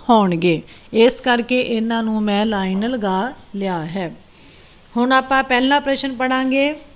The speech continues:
ਪਹਿਲਾ ਪ੍ਰਸ਼ਨ, ਇਹਨਾਂ ਸਤਰਾਂ ਵਿੱਚ ਕਿਸ ਵਿਗਿਆਨੀ ਦੀ ਗੱਲ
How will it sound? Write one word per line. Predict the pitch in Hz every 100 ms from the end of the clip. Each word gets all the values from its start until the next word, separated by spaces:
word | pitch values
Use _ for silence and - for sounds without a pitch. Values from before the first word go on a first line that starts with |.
| - - - - - - - - - - - - -
ਪਹਿਲਾ | 247 269 277
ਪ੍ਰਸ਼ਨ, | 277 208 185 185 165 - - - - - - - - - 277
ਇਹਨਾਂ | 285 302 311 330 330
ਸਤਰਾਂ | 330 262 240 240 240
ਵਿੱਚ | 233 196 190 - - - - - -
ਕਿਸ | 294 302 302
ਵਿਗਿਆਨੀ | 285 285 254 226 214 226 226
ਦੀ | 226
ਗੱਲ | 220 208 202 233